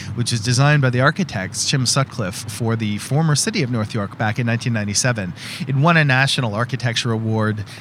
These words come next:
It's a beautiful project, and while, you know, probably three quarters of it is still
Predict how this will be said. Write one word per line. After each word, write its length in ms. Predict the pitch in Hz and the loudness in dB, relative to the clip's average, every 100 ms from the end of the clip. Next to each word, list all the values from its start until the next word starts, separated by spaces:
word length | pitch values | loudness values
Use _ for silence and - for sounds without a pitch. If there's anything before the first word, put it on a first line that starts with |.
| 135 | -6
It's 140 | 120 | 0
a 40 | 135 | 0
beautiful 460 | 110 180 156 - | 2 2 2 2
project, 580 | 120 110 107 104 95 - - | -2 0 -2 -2 -6 -8 -2
and 420 | 131 120 113 110 - - - - - - - - - | 2 2 0 -4 -10 -18 -20 -20 -20 -20 -20 -10 0
while, 460 | 147 160 156 147 139 | 4 6 8 6 4
you 120 | 151 | 2
know, 220 | 131 117 110 - | 4 2 -2 -6
probably 400 | - 147 139 127 | 0 0 2 0
three 240 | - 143 | 0 0
quarters 380 | 135 131 123 123 | 0 0 0 0
of 100 | 120 | 0
it 80 | 110 | 0
is 100 | 104 | 2
still 320 | - - 117 | 0 0 -4